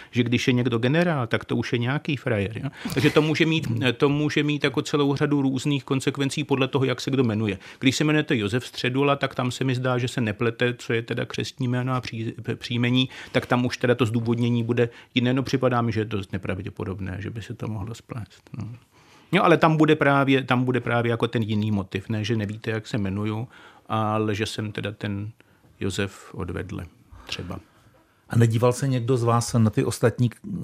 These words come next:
Speaker 2: kandidáty na prezidenta, eh, kteří nejsou tak, eh, veřejně probíraní? Jestli tam někdo dělá něco zajímavého a nám to uniká, abychom byli spravedliví. Já jsem teda nic nenašel, takže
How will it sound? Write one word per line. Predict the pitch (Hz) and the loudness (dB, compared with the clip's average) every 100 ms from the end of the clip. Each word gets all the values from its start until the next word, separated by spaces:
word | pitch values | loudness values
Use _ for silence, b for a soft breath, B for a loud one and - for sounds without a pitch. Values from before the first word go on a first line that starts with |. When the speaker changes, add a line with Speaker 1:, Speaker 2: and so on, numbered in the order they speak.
| - - - 110 | -6 -8 -8 -8
Speaker 2:
kandidáty | - 110 110 107 104 120 | -2 2 4 2 2 2
na | 110 | 2
prezidenta, | - 107 110 113 107 117 113 | 0 0 0 0 2 4 4
eh, | 120 110 107 110 110 | 2 -2 -2 -6 -10
kteří | - - 107 117 | -6 -2 2 4
nejsou | 117 110 - 117 120 120 | 4 4 4 2 2 0
tak, | 110 - - | -2 -2 0
eh, | 110 107 | 0 2
veřejně | 98 107 104 110 107 | 2 0 2 4 4
probíraní? | 113 117 107 113 110 107 104 107 151 b b b b b b - | 4 2 4 4 6 6 4 2 -2 b b b b b b -8
Jestli | - - | -4 0
tam | 110 110 | 2 4
někdo | 110 107 | 4 4
dělá | 110 107 107 | 6 6 6
něco | 113 - | 2 2
zajímavého | 117 113 113 107 113 107 | 4 6 6 8 8 6
a | |
nám | 113 107 | 6 6
to | 110 123 | 4 4
uniká, | 123 110 113 | 6 6 6
abychom | 104 107 104 110 | 4 4 4 4
byli | 110 113 | 6 4
spravedliví. | - 104 104 98 101 104 | 2 2 2 2 2 4
Já | 104 | 2
jsem | 139 | 4
teda | 120 123 | 4 4
nic | 123 113 | 2 2
nenašel, | 117 110 107 - 78 | 4 4 2 -4 -6
takže | 90 87 | -8 -10